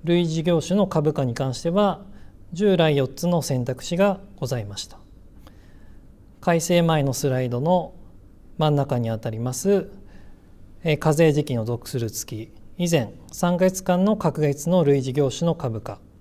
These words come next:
当月、前月、前々月のうち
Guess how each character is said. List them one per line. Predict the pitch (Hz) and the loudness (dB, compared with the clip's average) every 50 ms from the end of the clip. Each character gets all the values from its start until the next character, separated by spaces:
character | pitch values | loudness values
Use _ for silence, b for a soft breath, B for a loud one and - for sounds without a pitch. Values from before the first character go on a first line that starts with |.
| - - - - - - - - - - - - - - | -20 -20 -20 -20 -20 -20 -20 -20 -20 -20 -20 -20 -6 0
当 | - 180 170 165 | 2 4 4 6
月、 | 165 156 151 - 143 131 | 4 4 2 0 -2 0
前 | 147 147 143 | 0 0 0
月、 | 135 127 131 131 - 190 | 0 -2 -4 -4 -2 0
前 | 156 147 135 127 | 0 2 0 0
々 | 120 110 127 117 110 104 98 | 0 -2 -2 -4 -4 -6 -8
月 | - - - - - - b b b b b b b b - | -14 -16 -18 -18 -18 -20 b b b b b b b b -6
の | 143 135 | -6 -6
う | 131 | -4
ち | - - 190 190 185 190 - | 0 2 2 2 2 0 -6